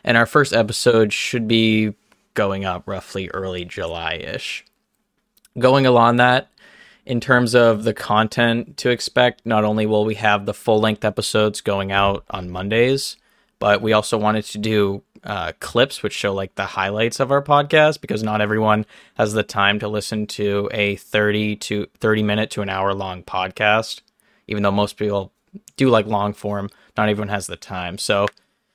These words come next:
we decided to do highlights, uh, both on the audio version and YouTube, and we're also gonna be posting highlights over on TikTok, and those will be, like, roughly, like, sixty-second clips,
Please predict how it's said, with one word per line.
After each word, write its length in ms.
we 100
decided 440
to 100
do 560
highlights, 880
uh, 440
both 500
on 560
the 140
audio 280
version 760
and 120
YouTube, 800
and 440
we're 80
also 200
gonna 100
be 60
posting 340
highlights 420
over 220
on 140
TikTok, 560
and 120
those 140
will 60
be, 160
like, 160
roughly, 300
like, 200
sixty-second 920
clips, 480